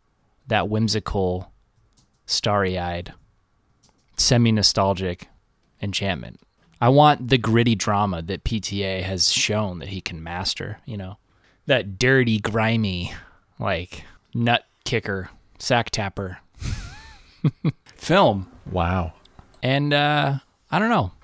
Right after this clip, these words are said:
Speaker 1: That's just where I'm at in life, though. So maybe in a few years, I'll revisit it and I'll be like, "Yeah, this is now my favorite movie." 'Cause I think that's the magic of P T A, and he's shown his, his, uh, what, depth and range as a filmmaker is that he can do pretty much anything he wants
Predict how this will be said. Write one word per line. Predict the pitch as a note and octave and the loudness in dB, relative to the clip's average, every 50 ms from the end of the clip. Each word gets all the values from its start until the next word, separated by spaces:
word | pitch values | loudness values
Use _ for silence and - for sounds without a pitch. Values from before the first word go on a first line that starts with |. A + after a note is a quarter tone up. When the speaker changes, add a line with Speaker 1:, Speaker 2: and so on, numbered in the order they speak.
| _ _ _ - | _ _ _ 2
Speaker 1:
That's | A#2+ C#3+ E3+ - - | 6 6 6 6 6
just | G#3+ F3+ - | 4 4 4
where | F#3+ G3 | 6 6
I'm | F3+ F3+ | 6 6
at | F3+ F3+ D3+ | 4 4 4
in | B2+ A#2 | 2 2
life, | G#2+ G#2 G#2 G2 - - | 2 2 2 0 -2 0
though. | A#2 G#2+ G#2 G#2+ A2+ - | 2 2 4 2 0 0
So | - - - C3+ B2+ B2+ B2 A2+ - _ _ _ _ - | -2 0 2 2 2 2 2 0 -4 _ _ _ _ -2
maybe | A#2+ B2 C3+ C3+ D3+ | 2 4 4 6 6
in | D3+ D#3 | 6 4
a | D3 | 4
few | - - D3 | 4 4 4
years, | D3 D3 D3+ D#3 D#3 - | 6 6 6 6 4 4
I'll | - - B2+ B2 | 2 2 2 4
revisit | B2 B2+ A#2+ A#2 A#2+ A#2 C3 C3 | 4 4 4 4 2 2 4 2
it | C3+ C#3 | 2 2
and | - B2 | 2 0
I'll | A2+ | 0
be | A2 A#2 A#2 | 2 2 2
like, | A#2+ A#2 A2 G#2 | 2 2 0 -2
"Yeah, | A2 B2 A#2+ A2 | -2 -2 -2 -2
this | G#2 G#2 - - | -2 -4 -4 -4
is | G#2+ G#2 | -4 -4
now | G2+ G#2+ A2 A2 A#2 B2 | -2 -2 0 0 0 -2
my | B2 A#2+ B2 A#2+ | -2 -2 -4 -4
favorite | G#2+ F2 E2 D2 C#2 D2+ | -6 -8 -10 -10 -10 -12
movie." | D#2+ D#2 D2+ D2 D2 | -12 -12 -12 -12 -8
'Cause | - - A2 | -4 -2 0
I | B2+ B2+ | 2 2
think | B2 F#3 F3+ D#3 | 2 0 0 2
that's | E3 D#3 D3+ - - | 2 2 2 2 0
the | - | 0
magic | A#2 A#2+ B2 C3 A#2+ A#2+ - A2+ | 2 4 4 2 2 0 -4 -6
of | G2 - | -8 -6
P | - A#2 | -6 -6
T | G2+ - - G#2 G#2+ | -4 -4 -4 -2 -2
A, | A2 G2+ F#2 F#2 | -2 -2 -2 -4
and | F#2 F2 | -6 -6
he's | G#2 G2+ | -4 -4
shown | - - - A#2 A2 A2 A2+ G#2 | -2 -2 0 0 0 0 0 0
his, | G#2 G2 F#2 - - | -2 -4 -6 -10 -10
his, | - G#2 G2 F2+ F2 - | -8 -6 -6 -4 -4 -4
uh, | G2 F2+ E2+ E2 E2 E2+ _ _ _ _ - - - | -4 -4 -6 -8 -10 -14 _ _ _ _ -14 -12 -6
what, | - G#2+ F#2+ - G2+ | -4 -4 -4 -4 -4
depth | G2+ A#2+ B2 B2 C3 - - - - - | 0 2 4 4 2 0 -2 -14 -10 -6
and | C3 A2+ G#2+ G#2 | -6 -4 0 0
range | A2 G#2+ A2+ A2+ G#2 F2 E2 E2+ - - _ _ - | 0 0 0 -2 -4 -6 -8 -10 -12 -12 _ _ -10
as | - G#2+ F#2+ | -8 -8 -6
a | G2 | -6
filmmaker | - - - G#2+ G#2+ G2+ F2+ F2 - - F2+ | -6 -4 -2 -2 -2 -2 -4 -6 -6 -8 -8
is | F2 F2+ F#2 - | -8 -8 -8 -8
that | G#2 F#2+ - - | -8 -8 -10 -8
he | A2 A2 | -8 -8
can | G#2 - G#2+ G2+ | -6 -4 -4 -4
do | F#2 G2+ G#2 G#2 G2+ F#2 F2+ - - _ _ - | -4 -4 -4 -4 -4 -6 -8 -12 -16 _ _ -8
pretty | - - G#2+ G2 | -6 -4 -4 -4
much | F2+ D#2 D#2 - | -6 -8 -10 -10
anything | E2+ E2 E2 - - E2+ | -10 -10 -10 -10 -10 -10
he | E2+ E2 | -10 -8
wants | D2+ F3 F#2 E3+ - - - - - | -8 -6 -8 -8 -8 -10 -12 -12 -12